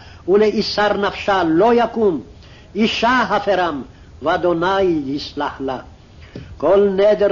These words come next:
וכל שבועת איסר לענות נפש, אישה יקימנו, ואישה יפרנו. ואם החרש יחריש לה אישה, מיום אל יום והקים את כל נדריה,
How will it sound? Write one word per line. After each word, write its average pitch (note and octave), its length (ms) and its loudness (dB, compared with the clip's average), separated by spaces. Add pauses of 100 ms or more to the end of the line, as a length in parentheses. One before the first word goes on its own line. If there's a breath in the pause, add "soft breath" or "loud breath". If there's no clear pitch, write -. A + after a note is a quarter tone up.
וכל G3+ 380 0
שבועת F#3+ 580 -2
איסר G3+ 580 -4
לענות F#3 760 -2
נפש, F3+ 540 -4 (840 loud breath)
אישה G#3 560 0 (120)
יקימנו, F#3 720 0 (380 loud breath)
ואישה F#3+ 500 0 (300)
יפרנו. D#3+ 600 -2 (640 loud breath)
ואם A3 380 2
החרש G3+ 580 0
יחריש F#3+ 540 -4
לה E3 140 -2 (460 loud breath)
אישה, E3 440 -2 (540 loud breath)
מיום A3+ 440 2
אל A3+ 100 0
יום A3+ 420 2
והקים G#3 500 -2
את - 120 -2
כל A3+ 200 0
נדריה, G3 680 0